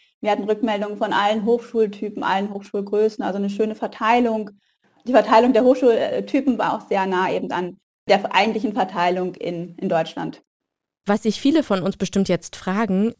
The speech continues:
Speaker 2: was hat Corona mit unseren Hochschulen angestellt? Sind wir vielleicht jetzt vollkommen durchdigitalisiert? Projektmanagerin Janika Budde ist da etwas zurückhaltender.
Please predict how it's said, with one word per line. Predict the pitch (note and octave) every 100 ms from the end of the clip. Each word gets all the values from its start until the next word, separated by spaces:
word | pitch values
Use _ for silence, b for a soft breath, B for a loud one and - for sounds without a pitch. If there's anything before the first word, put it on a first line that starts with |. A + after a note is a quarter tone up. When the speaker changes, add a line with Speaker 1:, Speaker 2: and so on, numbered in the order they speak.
| -
Speaker 2:
was | E3 C4 - -
hat | A3 -
Corona | G3 F3 G3+ F#3+
mit | -
unseren | F#3 F3 F3 E3
Hochschulen | E3+ - G3 G3
angestellt? | F3 E3 D#3 - D#3 D3+ - -
Sind | A3+ C#4 C#4
wir |
vielleicht | A#3+ G#3 F#3+ F#3
jetzt | F#3+ F3 - -
vollkommen | G3+ B3+ - A3 G3
durchdigitalisiert? | F3+ A3 A#3 A3 A3+ A#3+ A3 A3 A#3 D4 - _ _ _
Projektmanagerin | - C4+ D4+ - A3+ G#3+ G3+ G3+ F#3+ F#3+
Janika | E3 D#3+ - E3
Budde | C#3+ F#3 A3+
ist | B3+ A3+ -
da | B3 -
etwas | - G3 -
zurückhaltender. | - B3+ - D3+ D3 D3+ C#3+ D3